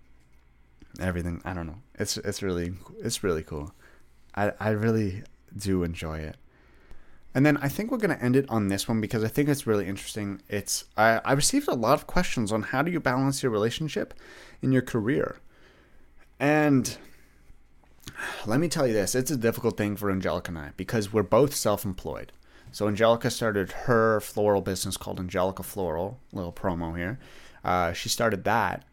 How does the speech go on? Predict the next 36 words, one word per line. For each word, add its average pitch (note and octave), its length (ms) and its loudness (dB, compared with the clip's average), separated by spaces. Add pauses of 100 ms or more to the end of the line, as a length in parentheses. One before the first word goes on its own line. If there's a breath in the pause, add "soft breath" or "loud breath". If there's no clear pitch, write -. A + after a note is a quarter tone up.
(140)
uh, F#2 200 -2 (120)
during A#2+ 240 4
covid, C3 440 2 (280)
and G2 460 2
I've G2+ 180 4
been A2 80 2
doing G#2+ 180 2
what G2+ 120 4
I G2 100 6
do F#2+ 280 2
for F2+ 120 -2
the F#2+ 60 4
last F2 280 0
ten F#2 280 -2
years F#2 320 0
now, D2+ 180 -6
a D#2 60 -8
decade. F2 520 -2
Your E2 100 -8
boy's F2+ 340 0 (100)
old. F2+ 440 -2 (600 loud breath)
And F2 480 -6 (640)
so F#2+ 180 2
I've G2+ 120 6
been, G#2 160 0
I've G2 140 0
been G#2 160 2
working G2+ 300 0
from F#2+ 200 -2
home F#2 460 -2 (440)
<laughs> - 440 -20
for G2+ 580 0
the F2+ 100 2
last F2+ 320 -2
ten F#2+ 220 -4
years. F2+ 380 -8